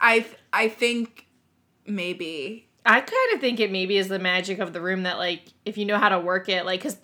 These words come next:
Speaker 2: clearly people work there, so, like,
Speaker 1: Mm-hmm.
Speaker 2: there must be a way to, like
Speaker 1: But how, yeah, maybe.
Speaker 2: I don't know.
Speaker 1: Maybe,
Speaker 2: It's
Speaker 1: I
Speaker 2: kind
Speaker 1: don't
Speaker 2: of
Speaker 1: know.
Speaker 2: a small side note, but just more, like, Department of Mysteries magic.
Speaker 1: Yeah.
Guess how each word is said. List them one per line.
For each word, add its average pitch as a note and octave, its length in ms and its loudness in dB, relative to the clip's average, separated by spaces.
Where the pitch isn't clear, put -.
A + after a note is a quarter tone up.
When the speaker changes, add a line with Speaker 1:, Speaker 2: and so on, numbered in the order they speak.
Speaker 2:
clearly C4+ 400 -2
people G#3+ 320 -2
work G3+ 380 -6
there, G#2+ 280 -4
so, F#3+ 220 -4
like, F3+ 360 -2
Speaker 1:
Mm-hmm. A#3 360 -4
Speaker 2:
there A3 140 2
must A3 260 2
be A3 120 0
a F#3+ 100 2
way F3 300 -2
to, F3 100 -6
like F3+ 220 -2
Speaker 1:
But A#3 120 4
how, A#3 360 6
yeah, F#3 380 -2
maybe. A#3 460 0
Speaker 2:
I G3+ 60 -10
don't - 260 -18
know. A3+ 80 -18
Speaker 1:
Maybe, G#3+ 280 2
Speaker 2:
It's A3 80 0
Speaker 1:
I G#3 120 0
Speaker 2:
kind - 40 6
Speaker 1:
don't A3 100 6
Speaker 2:
of F3+ 80 0
Speaker 1:
know. F3+ 60 -6
Speaker 2:
a - 20 -6
small G#3 340 -10
side - 300 -16
note, - 240 -18
but - 180 -12
just A#3 200 -8
more, A3 220 4
like, F#3 280 0
Department G3 440 -8
of G3 60 -14
Mysteries G3 440 -8
magic. - 560 -14
Speaker 1:
Yeah. F#3+ 420 -2